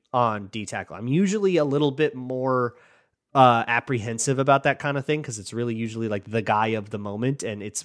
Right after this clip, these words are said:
r-, feels great to get a T J Hockenson, and sometimes you get a Chase Claypool, and there's a lot of risk there.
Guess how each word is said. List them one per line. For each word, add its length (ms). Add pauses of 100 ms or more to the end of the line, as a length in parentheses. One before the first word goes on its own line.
r-, 120 (1200)
feels 340
great 200
to 60
get 120
a 40
T 140
J 120
Hockenson, 520
and 100
sometimes 360
you 60
get 120
a 60
Chase 240
Claypool, 480
and 120
there's 120
a 60
lot 180
of 80
risk 240
there. 320